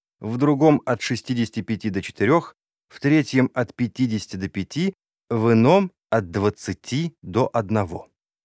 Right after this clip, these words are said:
Некоторые подьячие получали поместный оклад по триста пятьдесят и двести пятьдесят четвертей. Кроме подьячих,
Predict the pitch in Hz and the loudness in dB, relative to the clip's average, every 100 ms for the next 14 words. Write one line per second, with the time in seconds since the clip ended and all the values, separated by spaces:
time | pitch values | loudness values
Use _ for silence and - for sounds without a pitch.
0 | _ - 170 - 160 156 147 143 127 165 | _ 2 2 2 0 0 2 0 2 0
1 | 147 - 95 85 - 98 107 123 123 117 | 0 -2 -4 -4 -2 -4 -2 -2 0 2
2 | 107 98 80 _ - 113 120 117 - 107 | 0 -2 -8 _ 0 4 4 2 0 -4
3 | - 113 - 117 151 147 - _ _ - | -2 -6 -6 -4 -4 -4 -12 _ _ 0
4 | 131 131 - 135 135 - 110 110 98 95 | 4 4 2 0 0 -2 -4 -4 -4 -2
5 | 165 175 _ 147 123 101 147 180 - 139 | 0 -2 _ -6 -4 2 2 2 -2 -6
6 | 120 101 101 120 127 - _ - 127 - | -4 -4 0 0 0 -4 _ -6 -4 0
7 | 120 110 - 87 - - _ _ _ - | -2 0 -4 -6 -6 -20 _ _ _ -2
8 | 175 175 160 151 135 180 190 - 170 135 | 4 4 4 2 2 2 2 0 -2 -2
9 | - | -8